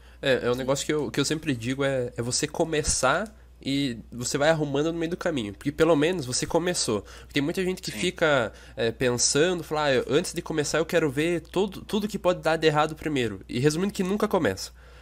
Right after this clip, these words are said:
Speaker 1: Então,
Speaker 2: É, isso é
Speaker 1: eu
Speaker 2: verdade.
Speaker 1: acho, é, é uma coisa que eu li em um livro, não lembro o nome agora, mas ele diz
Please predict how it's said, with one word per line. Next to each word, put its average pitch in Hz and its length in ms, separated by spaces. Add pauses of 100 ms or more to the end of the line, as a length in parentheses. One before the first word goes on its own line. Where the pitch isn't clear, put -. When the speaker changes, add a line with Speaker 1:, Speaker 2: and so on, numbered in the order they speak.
(160)
Speaker 1:
Então, 131 320
Speaker 2:
É, 117 120
isso - 160
é 95 60
Speaker 1:
eu 135 60
Speaker 2:
verdade. 160 180
Speaker 1:
acho, 139 280
é, 131 260 (200)
é 135 60
uma 165 140
coisa 185 240
que 196 120
eu 165 80
li 143 400
em 139 120
um 143 240
livro, 131 400
não 123 120
lembro 156 240
o - 20
nome 139 220
agora, 123 280
mas 135 180
ele 131 120
diz 143 400